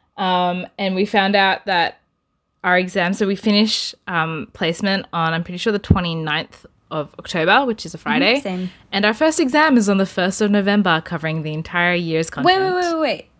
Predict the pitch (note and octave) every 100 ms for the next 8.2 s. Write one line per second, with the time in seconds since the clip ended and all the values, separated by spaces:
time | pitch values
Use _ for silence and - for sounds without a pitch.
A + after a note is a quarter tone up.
0 | - C4 E4 D#4+ - A#3+ F4+ G4 A#4+ A#4
1 | - D4+ D#4+ A#3 E3 - - _ - C4+
2 | D4 C4 C#4 C#4 D4 C#4+ D4 F4+ G3+ -
3 | A#4+ G#4+ G#4+ - G#4 - - - - -
4 | A#3+ A3+ A3 - - _ _ - G#3+ C4
5 | B3 A3+ A#3 A#3+ B3+ D#4 B3+ _ - -
6 | - - - F3+ A#3 C4 D4 F#4 E4 D4
7 | A3+ A#3+ A3+ G#3+ G#3 G#3+ G3 F#3 F3+ F3+
8 | E3